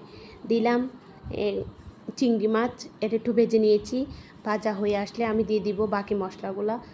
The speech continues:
হলুদের গুঁড়া, ধনিয়ার গুঁড়া, জিরার গুঁড়া আর লাল মরিচ। লাল মরিচটা আমি কালারের জন্য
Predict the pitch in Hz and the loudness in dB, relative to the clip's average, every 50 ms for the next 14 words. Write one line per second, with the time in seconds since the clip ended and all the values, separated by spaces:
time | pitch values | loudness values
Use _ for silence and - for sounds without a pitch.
0 | - - - 220 226 220 196 214 214 190 220 214 220 214 196 214 208 202 196 202 | -20 -4 0 2 4 4 6 4 4 4 4 4 4 4 2 2 2 2 2 0
1 | 196 190 208 214 220 214 214 214 208 208 202 196 196 208 226 247 247 - 202 208 | 0 0 0 0 0 2 2 2 2 2 0 0 -2 -2 0 0 0 0 0 0
2 | 220 208 202 208 185 185 175 170 175 170 - - - - - - - - - - | 0 -2 0 -2 -2 -4 -4 -6 -8 -12 -14 -16 -16 -18 -18 -20 -20 -20 -20 -20
3 | - - - - - - - - - - - - - - - 208 214 214 214 214 | -20 -20 -20 -20 -20 -20 -20 -20 -20 -20 -20 -20 -20 -8 -2 0 0 2 2 2
4 | 220 220 220 220 220 240 233 233 240 233 - 208 202 202 202 220 202 214 220 214 | 2 2 2 2 2 0 2 2 0 0 0 0 0 0 0 0 0 0 0 0